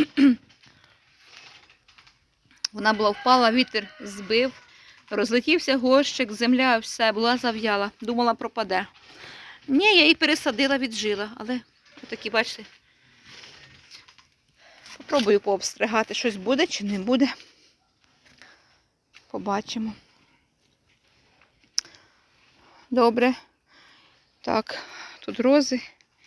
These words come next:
не стрижені, всі-всі. Треба її сьогодні ж пообрізати, бо вже хочеться, бачите, молоденьку давати, а ці мішають. А тут проросла.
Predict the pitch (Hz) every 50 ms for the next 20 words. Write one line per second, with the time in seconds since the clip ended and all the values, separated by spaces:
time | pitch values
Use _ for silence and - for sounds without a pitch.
0 | _ _ _ _ _ _ _ _ _ _ 226 240 233 240 - - - 247 247 254
1 | 254 240 233 240 226 226 233 - - - - 302 311 302 - - - - 240 233
2 | 240 233 - _ 254 247 - - 240 214 233 240 240 240 226 - - - 254 240
3 | 240 233 220 196 196 202 202 190 - 208 202 214 214 233 262 269 - 240 196 202
4 | 196 185 214 247 247 247 - - - - - - - _ _ - 262 - - -
5 | 262 240 226 240 302 - - 233 214 214 208 - - - 240 240 240 233 220 220
6 | 202 220 - 208 196 202 202 226 262 285 - - - - - - - - - -
7 | - - - - - - - - - 208 - - - 269 254 254 240 - - 208
8 | 185 180 185 202 - - - - - - - - - - - - - - - -
9 | 240 - - 359 - - - - 339 339 349 381 403 - - - 269 240 220 220
10 | 226